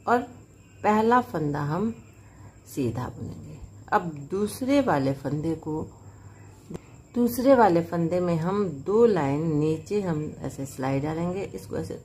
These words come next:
थोड़ा सा खींचेंगे और फिर अपने पहले कलर के ऊन से इसे हम सीधा बुनेंगे। इसको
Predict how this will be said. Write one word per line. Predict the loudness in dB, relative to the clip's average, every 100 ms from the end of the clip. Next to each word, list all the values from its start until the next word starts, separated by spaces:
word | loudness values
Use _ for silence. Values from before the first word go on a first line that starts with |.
| -8
थोड़ा | -2 0 0
सा | 0 -4
खींचेंगे | -4 -8 -8 -6 -4 -4 -2 -4 -6 -16 -20 -20 -20 -6 0
और | 2 2 -2 -14 -10
फिर | -2 0 0 -4 -10 -20 -20 -20 -20 -20 -20 -20 -20 -8
अपने | -6 -2 0 0
पहले | 0 -2 -2 0 0
कलर | 0 0 -2
के | -2 -2
ऊन | 0 -2
से | -2 -2 -2
इसे | -4 -4 -2
हम | -2 -2 -6 -10 -20 -20 -10
सीधा | -6 -4 -4
बुनेंगे। | -4 -6 -6 -8 -10 -16 -20 -20 -20 -20 -20 -20 -20 -20 -20 -20 -20 -20 -20 -20 -20 -20 -20 -20 -20 -20 -20 -20 -20 -20 -20 -20 -20 -20 -20 -20 -20 -20
इसको | -20 -16